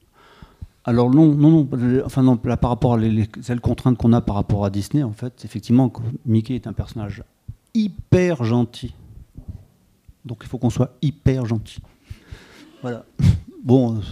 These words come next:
ça reste jeunesse, donc du coup j'accepte la règle, hein, pour le coup, hein, mais, euh,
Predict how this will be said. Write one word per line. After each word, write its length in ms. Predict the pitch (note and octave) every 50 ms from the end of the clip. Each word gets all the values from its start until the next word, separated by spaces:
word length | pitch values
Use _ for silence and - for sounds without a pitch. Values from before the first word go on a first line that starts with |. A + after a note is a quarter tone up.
| - - -
ça 160 | - - C3+
reste 220 | B2 C3+ B2+ - C3+
jeunesse, 320 | A#2+ C3 B2 C3 B2 G#2+
donc 160 | G2+ A2+ A2
du 80 | A2 A2
coup 200 | - C#3 C3+ B2+
j'accepte 420 | A2 A2+ G#2 - - A#2 G#2+ -
la 80 | C3 B2+
règle, 180 | C3+ C3 A#2 A#2
hein, 100 | A#2 A2
pour 120 | A2 A2
le 100 | G#2+ G#2+
coup, 200 | - - A2 G#2
hein, 100 | G#2 A2
mais, 200 | G#2+ G#2 G#2 G2+ G#2
euh, 260 | G2+ G2 G2 G2